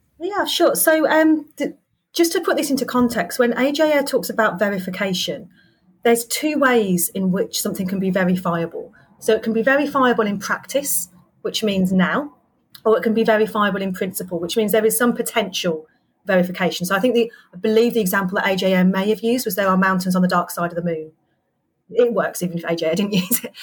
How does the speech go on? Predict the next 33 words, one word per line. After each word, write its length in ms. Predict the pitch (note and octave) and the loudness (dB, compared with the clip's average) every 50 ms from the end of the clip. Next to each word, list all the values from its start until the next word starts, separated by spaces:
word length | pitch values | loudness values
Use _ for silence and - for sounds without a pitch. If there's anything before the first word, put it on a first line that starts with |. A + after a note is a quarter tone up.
| - - - - | -18 -18 -6 0
Um, 340 | G#3+ G#3 G#3+ G#3+ G#3+ G#3+ - | 2 2 2 2 0 -2 -4
so 160 | - - A3+ | 0 0 2
this 200 | G#3+ A#3+ A3+ A3+ | 2 2 2 2
idea 320 | A#3 A3 G#3 F#3+ A3+ A3 G#3 | 2 2 2 2 2 2 2
that, 140 | G#3+ G#3 G#3+ | 0 2 2
well, 280 | G#3+ G#3+ G#3 F3+ - _ _ _ | 2 0 0 -4 -10 _ _ _
at 140 | - - F#3+ | -4 -2 -2
the 60 | F#3 | -6
time 440 | - - - G#3+ G3 A3+ C#4+ D#4 C4+ | -6 -2 0 2 2 2 2 2 0
we 100 | B3 G#3 | 0 2
didn't 220 | F#3 A#3 A3+ G3 | 2 0 0 0
have 120 | F#3 G#3 F#3+ | -4 -4 -6
the 80 | G3+ | -4
technology 460 | F#3+ G#3+ G3+ G#3+ G#3+ G#3+ G3+ G3 G3 | -6 -6 -2 -2 -2 -2 -2 -4 -8
to 100 | F3+ - | -10 -4
get 220 | F#3 C#4 D4 - - | -2 -2 -2 -2 -2
there, 300 | F#3 D#3+ D3 F3+ A3+ - - _ _ _ _ _ _ _ | -4 -2 -2 -4 -6 -8 -10 _ _ _ _ _ _ _
but 120 | B3 A3+ | 2 2
I 80 | B3 A#3+ | 2 2
can, 260 | A#3+ C4+ B3 A3+ - _ _ _ _ _ _ | 2 -2 -4 -4 -6 _ _ _ _ _ _
that's 260 | G#3 C4+ - - - | 0 0 0 0 -4
how 220 | - - C#4 C4 B3 | -2 0 2 2 2
it 100 | F#3+ A3 | 2 0
would 180 | B3 C4+ F#3 | 0 -2 -2
be 100 | - G3+ | -2 -2
verified. 580 | F3+ G#3+ G3 F#3 F#3 F3+ E3 C#3+ C#3 - _ - - _ _ _ _ _ _ _ _ | -2 0 0 0 -2 -2 -4 -10 -14 -16 _ -20 -20 _ _ _ _ _ _ _ _
So 120 | - A3+ | 2 2
there's 100 | G#3+ A3 | 2 2
a 40 | A3+ | 0
potential 640 | - A3+ - - - B3 A#3 A#3 - - G#3 F#3 F3+ | -4 -4 -4 -2 0 0 0 0 0 0 0 0 -2
for, 360 | - - F#3 F3 E3+ E3+ - _ | 0 2 2 2 0 -2 -8 _
for 100 | - F3+ | -8 -2
verification. 800 | F3+ F#3 F3 E3+ E3+ E3+ E3+ E3+ D#3 D3 - - - - D#3+ | 0 2 2 2 0 -4 -6 -6 -8 -6 -8 -12 -16 -18 -20